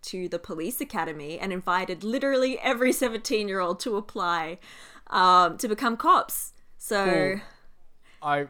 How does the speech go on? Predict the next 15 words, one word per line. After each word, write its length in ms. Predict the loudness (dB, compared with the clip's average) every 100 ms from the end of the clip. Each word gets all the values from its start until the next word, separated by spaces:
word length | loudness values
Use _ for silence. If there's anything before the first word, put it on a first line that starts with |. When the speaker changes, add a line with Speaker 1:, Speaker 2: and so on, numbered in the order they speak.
| -2
Speaker 2:
I 100 | 0
Speaker 1:
Cool. 140 | 2
Speaker 2:
remember, 340 | 2 0 -2 -8 -16 -20 _ _ _
I 80 | -4
remember 360 | -2 -2 -4 -2
being 280 | -2 -2
on 140 | -2 -4
Twitter 280 | -4 -4 -4
for 140 | -2
that. 240 | 0 0
I 60 | 0
remember 260 | -2 -6 -8
seeing 420 | -6 -4 -4 -4
your, 520 | -2 -2 -2 -4 -10 _ _ _
you, 240 | -10 -10